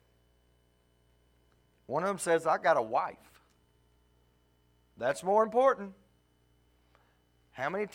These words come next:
times have we put things that we think is more important than God? The Bible talks about, and it's even in the last part of this chapter where it says,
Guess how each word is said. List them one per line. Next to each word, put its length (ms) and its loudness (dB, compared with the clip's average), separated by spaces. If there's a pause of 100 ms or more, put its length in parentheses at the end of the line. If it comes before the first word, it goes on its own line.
times 240 -2
have 100 -2
we 80 -4
put 460 -2
things 240 -4
that 200 -4
we 260 2
think 380 -8 (1300)
is 220 -10
more 360 4
important 460 0 (1300)
than 140 -12
God? 260 -8 (3750)
The 100 -6
Bible 360 2
talks 300 2
about, 160 2
and 100 -10
it's 120 -12
even 260 -4
in 160 -12
the 80 -10
last 300 -2
part 140 -4
of 40 -6
this 80 -10
chapter 380 -4
where 120 -2
it 80 -8
says, 300 -6